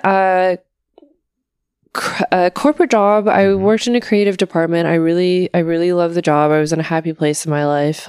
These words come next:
Speaker 1: uh,
Speaker 2: Was it
Speaker 1: for the most
Speaker 2: production
Speaker 1: part.
Speaker 2: design or something?
Speaker 1: Uh,
Speaker 2: Um,
Speaker 1: yeah, I was doing set and prop design for an online retailer,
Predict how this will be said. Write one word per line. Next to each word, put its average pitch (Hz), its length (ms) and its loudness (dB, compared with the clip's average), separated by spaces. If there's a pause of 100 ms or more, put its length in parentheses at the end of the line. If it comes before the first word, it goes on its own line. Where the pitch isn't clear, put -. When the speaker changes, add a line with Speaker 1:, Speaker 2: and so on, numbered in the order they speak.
Speaker 1:
uh, 147 540 2
Speaker 2:
Was 143 100 -2
it 135 60 0
Speaker 1:
for 196 80 0
the 190 80 2
most 240 260 2
Speaker 2:
production 185 60 -4
Speaker 1:
part. 180 100 0
Speaker 2:
design 190 280 -2
or 185 60 -8
something? 185 480 -6
Speaker 1:
Uh, 214 260 4
Speaker 2:
Um, 101 220 -4
Speaker 1:
yeah, 277 300 2
I 190 240 4
was 214 220 0
doing 269 300 2
set 247 320 0
and 233 80 -2
prop 208 280 -4
design 208 500 -2
for 190 380 2
an 180 220 0
online 196 400 0
retailer, 165 840 0